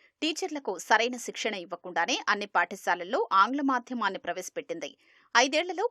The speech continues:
కనీసం ఒక్క ఉపాధ్యాయ పోస్టును సైతం భర్తీ చేయలేదు. నిరంకుశంగా బడుల విలీనం చేపట్టింది. దీంతో వైసీపీ హయాంలో పిల్లలు కొంతమంది ప్రైవేటు వైపు మళ్లగా, మరికొందరు స్థోమత లేక బడి మానేశారు. కూటమి సర్కార్ రాగానే సమస్యల్ని చాలా వరకు చక్కదిద్దింది.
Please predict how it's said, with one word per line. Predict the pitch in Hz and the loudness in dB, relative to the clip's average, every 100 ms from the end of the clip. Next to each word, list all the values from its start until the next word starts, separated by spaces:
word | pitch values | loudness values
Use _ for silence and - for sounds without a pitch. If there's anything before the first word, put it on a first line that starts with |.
| - | 2
కనీసం | 247 349 359 - | 2 0 -6 -4
ఒక్క | 226 - | -6 2
ఉపాధ్యాయ | 277 247 262 277 277 285 | 2 6 4 2 -6 -8
పోస్టును | 277 214 254 254 | -4 -4 -4 -8
సైతం | 233 180 170 427 262 | -6 -6 -4 -4 -2
భర్తీ | 208 185 - | -4 -4 -8
చేయలేదు. | 160 151 135 - _ _ - | -8 -6 -10 -14 _ _ -12
నిరంకుశంగా | 202 214 220 - 233 254 160 | -6 -6 -6 -6 4 6 6
బడుల | 180 214 226 269 | 4 4 4 0
విలీనం | 226 190 233 240 | -4 -4 -4 -4
చేపట్టింది. | 208 160 160 - 165 156 - _ _ - | -6 -6 -6 -8 -10 -12 -14 _ _ -4
దీంతో | 214 240 403 | -2 0 2
వైసీపీ | 240 269 339 285 294 | 4 2 -2 -6 -6
హయాంలో | 214 190 220 453 - | 0 0 2 -2 -2
పిల్లలు | 277 349 285 | -2 0 -2
కొంతమంది | - 214 226 220 240 403 - | -2 -2 -2 -4 -2 -2 2
ప్రైవేటు | 220 254 320 302 | 2 2 -4 -6
వైపు | 269 262 | -6 -4
మళ్లగా, | 220 202 208 196 202 _ _ - | -2 0 2 4 2 _ _ 4
మరికొందరు | 262 302 311 277 285 480 | 4 6 0 -2 0 0
స్థోమత | - 269 269 277 | 0 0 0 -2
లేక | 240 220 226 220 | -6 2 6 6
బడి | 208 214 | 4 0
మానేశారు. | 170 160 - 170 - _ _ - | -2 -4 -2 -4 -4 _ _ -4
కూటమి | 247 240 226 | -2 0 -2
సర్కార్ | - 185 202 190 | 0 0 2 2
రాగానే | 160 180 262 349 233 | 4 2 2 0 0
సమస్యల్ని | - 226 233 - 190 302 | -2 -4 -4 -4 -6 -6
చాలా | - - 185 233 285 | -4 4 6 6 0
వరకు | 277 277 262 | -6 -6 -8
చక్కదిద్దింది. | - 240 254 226 202 165 135 | -6 -6 -4 -8 -8 -8 -8